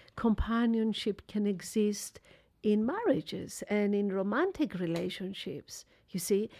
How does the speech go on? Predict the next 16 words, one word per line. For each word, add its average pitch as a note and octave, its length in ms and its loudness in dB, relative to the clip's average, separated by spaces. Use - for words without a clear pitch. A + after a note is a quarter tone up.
And A#3+ 400 6
sometimes C4 960 2
when A#3 300 4
those D4 680 4
relationships D4 680 2
can B3+ 240 4
even D#4 480 6
end C#4 360 6
as B3+ 260 6
a A#3+ 60 8
marriage. F3+ 720 2
And, A#3+ 200 0
you C#4 80 2
know, D#4 300 2
I D#4 460 2
have C#4 140 -4